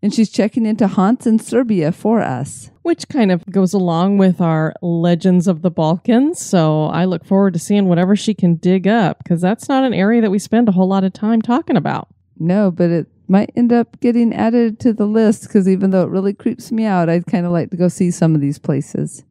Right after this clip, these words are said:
Speaker 2: We wanna thank Terry for the email that you sent us. It was fairly personal, so we're not gonna share it, but we just wanted to send out a thank you for that. And Giovanni sent us an email. "Hi, ladies. Just wanted to say that I love the show. I heard about you guys from Bizarre States, and since then I've been hooked.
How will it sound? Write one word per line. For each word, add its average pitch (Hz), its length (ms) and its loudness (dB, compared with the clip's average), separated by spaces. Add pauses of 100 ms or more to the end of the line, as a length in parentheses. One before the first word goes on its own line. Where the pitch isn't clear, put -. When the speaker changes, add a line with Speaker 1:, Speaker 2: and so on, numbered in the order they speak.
(240)
Speaker 2:
We 226 120 2
wanna 220 180 0
thank 208 260 -4
Terry 208 400 0
for 233 300 2
the 208 340 -2
email 220 300 0
that 202 140 -6
you 226 100 -4
sent 240 320 -2
us. 339 260 -2
It 285 140 -4
was 262 240 -2
fairly 285 380 -2
personal, 277 480 -2
so 254 220 0
we're 220 120 0
not 208 180 -4
gonna 220 140 -2
share 214 340 -2
it, 196 140 -4
but 196 100 0
we 196 120 0
just 202 180 -2
wanted 190 220 2
to 190 180 0 (100)
send 208 220 0
out 185 140 2
a 185 40 2
thank 190 320 0
you 208 80 -2
for 196 180 0
that. 233 460 -2 (240)
And 185 200 0
Giovanni 247 840 0
sent 185 220 -2
us 180 120 -2
an 185 100 -4
email. 180 360 0
"Hi, 196 220 -2
ladies. 233 340 0
Just 226 180 -2
wanted 220 220 0
to 220 60 0
say 226 180 0
that 214 140 0
I 196 80 2
love 180 220 0
the 185 60 2
show. 202 380 0
I 220 120 0
heard 208 200 0
about 202 220 -2
you 208 80 0
guys 196 280 0
from 202 140 -2
Bizarre 175 340 0
States, 185 520 -2
and 220 120 2
since 254 280 -2
then 254 160 -2
I've 247 160 -2
been 247 140 0
hooked. 247 420 -4